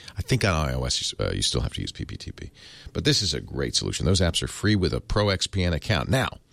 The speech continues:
you can, there's free accounts on Pro X P N, and you certainly could use those. Um, go to pro X P N dot com slash twit, and you can read up on what all the different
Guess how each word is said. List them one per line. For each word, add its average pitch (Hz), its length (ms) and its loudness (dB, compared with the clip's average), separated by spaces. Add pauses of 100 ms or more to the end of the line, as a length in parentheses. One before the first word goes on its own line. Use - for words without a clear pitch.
(600)
you 110 80 0
can, 151 400 2
there's 123 280 2 (160)
free 165 280 2
accounts 127 340 0
on 117 120 -2
Pro 107 240 0
X 95 160 -2
P 113 120 -6
N, 95 80 -4
and 110 80 -2
you 117 80 -2
certainly - 300 -2
could 104 180 -2
use 104 300 0
those. 85 600 0 (460)
Um, 95 600 0
go 143 140 2
to 156 80 0
pro 143 300 0
X 123 280 0
P 123 220 0
N 113 140 2
dot 101 200 -2
com 104 300 0
slash 95 680 0 (380)
twit, 120 300 2
and 117 80 -6
you 107 80 -2
can 98 160 -2
read 104 200 4
up 101 200 2
on 90 160 0
what 90 100 0
all 92 220 2
the 85 100 -4
different 85 320 -4